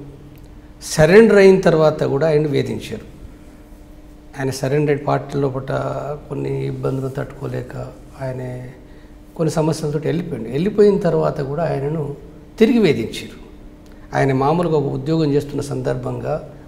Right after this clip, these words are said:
వర్కర్గా పనిచేస్తుండు. వర్కర్గా పనిచేస్తున్న సందర్భంగా అక్కడ మేనేజ్‌మెంట్, ఆ, కొంత తప్పుడు పద్ధతులు వ్యవహరించింది. మేనేజ్‌మెంటే కాదు, పోలీసులు హరాస్మెంట్ చేసిన ప్రయత్నం చేశారు. చేసినప్పుడు ఆయనే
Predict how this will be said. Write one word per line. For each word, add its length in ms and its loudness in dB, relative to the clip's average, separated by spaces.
వర్కర్గా 360 4
పనిచేస్తుండు. 580 -8
వర్కర్గా 400 2
పనిచేస్తున్న 480 0
సందర్భంగా 520 0
అక్కడ 340 -2
మేనేజ్‌మెంట్, 800 6
ఆ, 720 2
కొంత 220 -4
తప్పుడు 240 2
పద్ధతులు 380 0
వ్యవహరించింది. 540 -8
మేనేజ్‌మెంటే 560 6
కాదు, 180 2
పోలీసులు 640 -2
హరాస్మెంట్ 460 0
చేసిన 240 -8
ప్రయత్నం 360 -10
చేశారు. 500 -16
చేసినప్పుడు 440 2
ఆయనే 340 2